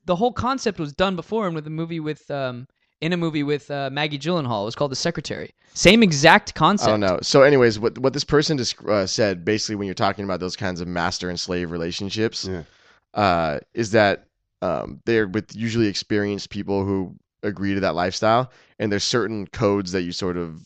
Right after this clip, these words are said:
Speaker 2: live by. Like one, for example, was that, uh, you never do something when they actually don't want it, and you only play that role when it's within the guidelines of what you've agreed upon.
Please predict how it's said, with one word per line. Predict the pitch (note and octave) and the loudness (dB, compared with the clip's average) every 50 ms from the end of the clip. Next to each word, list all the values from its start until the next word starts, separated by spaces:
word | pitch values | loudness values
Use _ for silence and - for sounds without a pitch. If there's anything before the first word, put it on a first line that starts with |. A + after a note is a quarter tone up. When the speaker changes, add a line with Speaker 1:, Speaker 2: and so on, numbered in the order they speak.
| - - | -18 -8
Speaker 2:
live | F2 F2 F#2 D2+ | -6 -6 -6 -4
by. | C#2 D#2 D#2 D#2 | -4 -4 -2 -2
Like | D#2 D#2+ E2 E2 | -4 -4 -6 -4
one, | F2 G2 G2 | -4 -4 -4
for | F#2 - G2+ | -2 -4 -6
example, | F#2+ F2 E2+ F#2 F#2 F2 - F#2 F2 F2+ F2 | -6 -4 -4 -4 -4 -2 -2 -4 -4 -2 -2
was | F2 F2 E2+ E2+ E2 - - _ _ _ _ _ _ _ _ | -2 -4 -4 -4 -6 -10 -14 _ _ _ _ _ _ _ _
that, | - G#2 F#2+ E2+ - - | 2 4 4 2 2 0
uh, | F2 F2+ F2 E2+ F2+ | 0 0 0 -2 -2
you | F#2 G2+ | -4 -2
never | G#2 G#2+ G#2+ G2 G#2 G#2 | 2 2 2 2 0 -4
do | F2+ D#2 G2+ G2+ F#2 | -4 -2 -4 -4 -2
something | - A2 G2+ F2 A2+ A2 A2 A2 G#2 | -2 -4 -4 -2 -4 -2 -2 -2 -4
when | G2 F#2 F2+ | -4 -4 -2
they | F2 F2+ F2 | -2 -2 -2
actually | F2 F#2 - - F#2 | -2 -4 -4 -8 -12
don't | F2 - F2+ D2 A1 | -6 -6 -6 -6 -4
want | D2+ E2+ E2+ F2+ G2+ | -6 -4 -4 -2 -2
it, | B2 C#3 - _ _ _ _ _ _ _ _ _ _ _ _ _ _ _ | -2 -4 -4 _ _ _ _ _ _ _ _ _ _ _ _ _ _ _
and | - A2 G#2 G2 G2 G2 | 0 0 2 2 2 0
you | G2+ G#2 G#2+ G#2+ | 0 0 2 2
only | A2 A2 G#2+ G2 | 2 2 0 -2
play | - - - A2+ G#2 G#2 | -6 -4 0 2 2 4
that | G#2 G2 F2+ D2 | 4 2 2 0
role | D2 E2+ F#2 F2+ F#2 F#2+ G#2 A2 B2+ - - | -2 -2 0 0 2 2 2 0 -2 -4 -6
when | - G2+ F#2+ | -4 -2 -2
it's | F2+ E2 - - - - | -2 -4 -6 -8 -6 -4
within | G2+ F#2+ - G2+ F#2 | -6 -4 -2 -4 -4
the | F#2 | -4
guidelines | E2+ F2 F#2 F2 F2+ F#2 F#2+ F#2 F#2 F#2+ F2+ | -2 0 2 2 2 0 0 0 -2 -2 -2
of | F#2 D#2+ D#2 | -4 -4 -4
what | F2+ - - | -4 -4 -4
you've | F#2+ E2 | -8 -8
agreed | D#2+ C#2 E2 F2 F2+ F#2+ | -8 -6 -4 -2 -2 -2
upon. | F#2+ - A2 G#2+ A#2 B2+ D3 | 0 0 2 2 2 0 -2